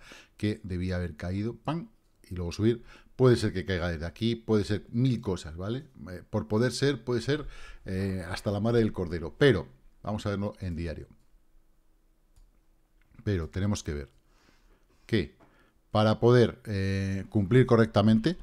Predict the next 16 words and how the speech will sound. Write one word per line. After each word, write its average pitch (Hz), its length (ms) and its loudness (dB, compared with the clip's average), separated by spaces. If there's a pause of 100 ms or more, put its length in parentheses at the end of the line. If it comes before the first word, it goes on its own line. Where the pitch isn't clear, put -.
(420)
con 113 280 8
lo, 107 840 8
con 110 160 6
lo 104 140 4
pactado, 110 400 0
por 101 100 -6
así - 160 -2
decirlo, 113 400 -2 (480)
<laughs> - 480 -20
tenemos 120 380 6
que 131 80 2
ahora 110 360 6
hacer 101 160 0
un 110 80 2
retroceso. 82 580 -2 (360)
Eh, 101 420 0